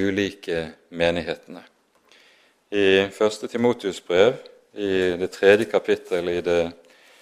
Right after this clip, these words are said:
står det sånn, i det syvende verset.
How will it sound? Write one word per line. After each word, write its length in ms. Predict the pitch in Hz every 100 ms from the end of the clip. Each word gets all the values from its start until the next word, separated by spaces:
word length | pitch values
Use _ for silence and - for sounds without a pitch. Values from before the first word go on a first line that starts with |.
| _ _
står 320 | - - 104 92
det 80 |
sånn, 300 | - 104 127 160 - _ _ _
i 140 | 95 92
det 340 | 90 90 90 90
syvende 500 | - 101 98 104 90
verset. 440 | 90 92 - 123